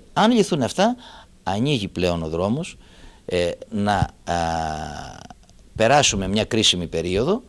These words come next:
και θεωρώντας ότι μπο-, θα υλοποιηθεί στη συνέχεια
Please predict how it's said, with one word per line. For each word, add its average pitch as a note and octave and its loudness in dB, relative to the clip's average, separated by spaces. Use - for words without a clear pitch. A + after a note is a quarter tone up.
και G#2 2
θεωρώντας D#3+ 2
ότι A2 0
μπο-, F2+ -6
θα A2 2
υλοποιηθεί G#2 2
στη A2 -2
συνέχεια G2 -2